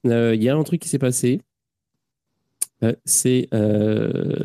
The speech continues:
ah mince, j'ai oublié le nom, on m'avait donné le nom d'un truc. Bon, c'est pas grave, un autre truc qui est sorti là, euh, c'est une start-up qui est, euh,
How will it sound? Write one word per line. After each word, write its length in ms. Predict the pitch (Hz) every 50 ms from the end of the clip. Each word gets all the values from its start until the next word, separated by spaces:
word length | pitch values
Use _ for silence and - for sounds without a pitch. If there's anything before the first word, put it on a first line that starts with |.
| - - - 143 - - - - - - - _ _ _ _ _ _ _ _ - - - - - - - - - -
ah 240 | 147 156 156 156
mince, 260 | 143 135 135 135 131 117
j'ai 100 | 120 120
oublié 200 | 113 120 123 120
le 80 | 120
nom, 140 | 120 120 120
on 180 | 120 123 120 117
m'avait 160 | 113 113 107
donné 200 | 101 104 104 117
le 100 | 117 110
nom 100 | 110 113
d'un 120 | 110 107
truc. 180 | - - 117 113
Bon, 160 | 120 120 123
c'est 100 | - -
pas 100 | - 143
grave, 160 | 123 123 113 -
un 160 | - 117 120
autre 140 | 143 143 -
truc 340 | - - 135 117 - - - _ _ _
qui 80 | - 117
est 40 |
sorti 360 | 107 - 117 - - - 139 123
là, 240 | 120 123 143 165 - -
euh, 220 | 113 113 113 107
c'est 440 | 104 - - - 120 120 117 117 - -
une 320 | - 113 117 113 113 104
start-up 460 | - - - 131 - - 143 131 - - - _ _ _ _ _ _ _ _ _
qui 320 | - - 113 110 113 107
est, 80 | 104 107
euh, 400 | 104 101 101 101 98 101 101